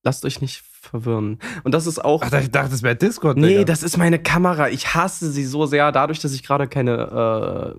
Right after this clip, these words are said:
Speaker 1: äh, Spiegelreflex habe, ist A, die Qualität sch-, beschissener und die
Speaker 2: Mhm.
Speaker 1: Stromzufuhr ist irgendwie so fa-, ich ka-, ich könnt's jetzt, ich könnt's probieren zu erklären, ich weiß es nicht. Aber die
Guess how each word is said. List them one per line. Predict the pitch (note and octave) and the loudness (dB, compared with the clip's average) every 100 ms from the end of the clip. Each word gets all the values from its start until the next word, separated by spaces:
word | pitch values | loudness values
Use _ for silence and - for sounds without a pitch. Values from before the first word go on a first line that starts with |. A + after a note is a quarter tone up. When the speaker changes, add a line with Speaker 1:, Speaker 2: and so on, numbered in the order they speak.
| - | -14
Speaker 1:
äh, | - | -8
Spiegelreflex | - C#3 C#3 C3 C3 - D3+ - - | -4 0 2 2 -2 -2 -2 -2 -2
habe, | B2+ B2 E3 | 0 0 -2
ist | - - | -8 0
A, | A2+ A2+ | 2 2
die | |
Qualität | G#2+ G#2+ G2+ - C3 - | 0 -2 -2 -2 -4 -4
sch-, | - | -8
beschissener | - - D#3+ F3+ E3+ F3 - - - - - - | -4 0 0 2 0 0 -6 -20 -20 -20 -6 0
und | D3 C3 | 2 2
die | |
Speaker 2:
Mhm. | A2 | -2
Speaker 1:
Stromzufuhr | G#2 D#3+ G3+ - D3 D#3+ D#3+ G#3 A#3 _ _ _ _ | 2 2 2 -2 0 2 2 0 -4 _ _ _ _
ist | C3+ - - _ - | -4 -4 -12 _ 0
irgendwie | C#3+ C#3+ B2+ | 2 4 0
so | A#2+ A#2+ | 0 -2
fa-, | - C#3 C#3+ | 0 0 0
ich | B2+ - | -2 -6
ka-, | - | -6
ich | A#2+ B2 - | -6 -8 -2
könnt's | C#3 A#2+ - | 0 0 2
jetzt, | A2+ - - - - | 0 0 -16 -18 -14
ich | C3+ | -6
könnt's | - B2+ | -2 -2
probieren | - B2 C3 | 0 0 0
zu | - | 0
erklären, | A#2 B2 G#2+ | -2 0 -2
ich | - | 0
weiß | A2 A#2+ | 0 0
es | A#2 | -2
nicht. | A#2+ - - - D#3+ | -4 -6 -14 -12 -4
Aber | C#3+ C#3+ | 0 0
die | C#3+ - C#3 C3 B2 | -2 0 2 4 2